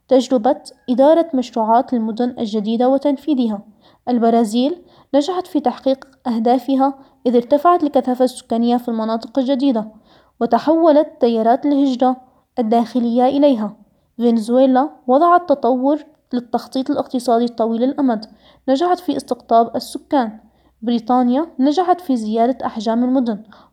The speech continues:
وحافظت على التوازن السكاني. لدينا خريطة للسياسة العمرانية في سوريا، حاجة يفرضها الواقع. المراكز البشرية في سوريا، مدن أكثر من ثلاثة مليون نسمة في دمشق وحلب.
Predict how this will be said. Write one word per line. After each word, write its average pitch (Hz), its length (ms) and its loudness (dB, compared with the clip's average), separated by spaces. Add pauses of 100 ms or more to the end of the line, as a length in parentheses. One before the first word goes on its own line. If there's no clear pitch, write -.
وحافظت 285 540 0
على 233 120 2
التوازن 226 520 -2
السكاني. 254 680 -4 (920)
لدينا 277 380 2
خريطة 262 600 -2 (100)
للسياسة 254 480 0
العمرانية 240 560 0
في 247 180 -4
سوريا، 233 380 -4 (440)
حاجة 294 340 2
يفرضها 254 560 0
الواقع. 262 460 0 (720)
المراكز 262 480 2
البشرية 254 520 0
في 247 200 -6
سوريا، 220 520 -2 (440)
مدن 294 280 2
أكثر 302 340 0
من 269 200 2
ثلاثة 254 440 0
مليون 226 420 0
نسمة 226 480 -4 (360)
في 262 140 -4
دمشق 269 680 -2 (100)
وحلب. 254 400 0